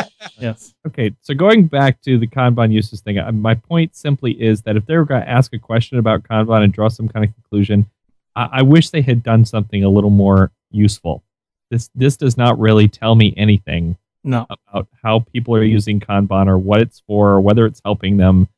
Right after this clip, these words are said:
Speaker 2: The fact that they use it inside or inside and outside, I, you know, I, I don't really particularly care. So that's all I have to say.
Speaker 1: We'll have to skip that one. It's not, not a valid metric.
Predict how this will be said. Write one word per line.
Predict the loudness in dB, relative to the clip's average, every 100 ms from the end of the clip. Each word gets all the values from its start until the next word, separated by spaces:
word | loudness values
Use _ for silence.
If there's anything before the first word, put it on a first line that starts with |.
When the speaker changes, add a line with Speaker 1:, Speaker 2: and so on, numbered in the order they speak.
| _ _ _
Speaker 2:
The | -6
fact | -4 -4
that | -2
they | 2
use | 4 2
it | -2
inside | 2 2 2 0 2 4
or | 2
inside | 2 0 0 2 2
and | 2
outside, | 2 0 -2 -4 -6
I, |
you | -12
know, | 0 2 0 -4 _ _ _ _ _
I, | -20 -20 _
I | -2
don't | 2 2 -2 _
really | 2 2 2
particularly | -2 -10 -8 -12
care. | -8 -8 -10 _ _
So | -6 -6 _
that's | -8 -4
all | -2
I |
have | -2
to | -6
say. | -10
Speaker 1:
We'll | -2 -2
have | -4
to | -14
skip | -14 -14 -12
that | -6
one. | -2 0
It's | 0 -2
not, | -4 -4 -2
not | 0 2
a | 2
valid | 2 2 2
metric. | 0 0 -4 -18 _